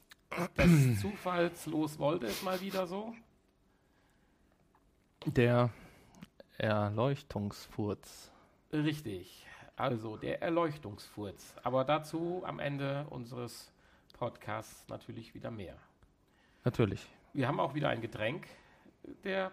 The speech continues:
Speaker 1: Podcast-Folge.
Speaker 2: Ja.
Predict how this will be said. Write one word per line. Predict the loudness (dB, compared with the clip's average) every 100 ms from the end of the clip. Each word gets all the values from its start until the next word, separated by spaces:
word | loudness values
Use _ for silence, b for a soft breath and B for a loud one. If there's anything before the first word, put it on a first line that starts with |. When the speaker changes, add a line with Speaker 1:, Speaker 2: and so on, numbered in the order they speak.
| -6
Speaker 1:
Podcast-Folge. | -8 -8 -10 -10 -6 -4 -2 -4 -6 b b _ _ _ _ _ _ -20 -20 -4
Speaker 2:
Ja. | 0